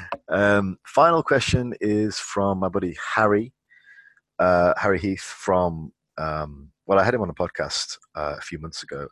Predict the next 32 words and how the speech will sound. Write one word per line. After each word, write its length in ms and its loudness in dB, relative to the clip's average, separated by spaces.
And, 380 -12
uh, 320 -14
I've 120 -16
known 160 -10
him 100 -16
through 160 -2
Instagram. 320 0
He's 140 -4
also 160 -6
part 240 0
of, 280 -8
um, 420 -6
Team 300 -12
Revive 320 -6
Stronger 300 -6
now 140 -4
as 120 -8
well. 180 -6
But 100 -2
he 60 4
was 100 4
asking 260 0
about, 400 -2
um, 260 -8
leg 200 2
press 200 0
application 600 -6
towards 300 -8
hamstrings 400 -6
and 80 -18
glutes. 440 -8
And 380 -14